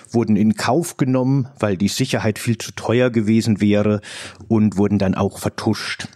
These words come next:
Also das war wirklich eine sehr unangenehme Welt, <laughs> in der man auch, wir lesen zum Beispiel auch so Dokumente, dass Leute verhaftet wurden, weil sie unter Verdacht standen, eine Gewerkschaft gründen zu wollen.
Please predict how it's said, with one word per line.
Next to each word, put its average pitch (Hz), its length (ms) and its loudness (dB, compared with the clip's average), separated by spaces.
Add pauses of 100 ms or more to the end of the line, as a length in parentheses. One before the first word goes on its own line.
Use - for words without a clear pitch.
(140)
Also 101 260 -2 (360)
das - 200 -2
war 104 140 0
wirklich 107 380 0
eine 101 260 2
sehr 107 320 0
unangenehme 165 760 2
Welt, 143 320 2 (140)
<laughs> - 120 -4
in 123 300 0
der 113 120 2
man 120 160 4
auch, - 200 0 (600)
wir 113 140 2
lesen 120 280 2
zum 123 140 0
Beispiel 110 260 0
auch 104 80 2
so - 140 -8
Dokumente, 104 500 0
dass 98 260 -2 (300)
Leute 107 260 0
verhaftet - 640 -2
wurden, 107 340 2
weil 101 200 2
sie 107 200 2
unter 113 260 0
Verdacht - 560 -2
standen, 110 540 0
eine 107 200 4
Gewerkschaft 113 840 -2
gründen 123 460 0
zu 113 180 -2
wollen. 113 460 2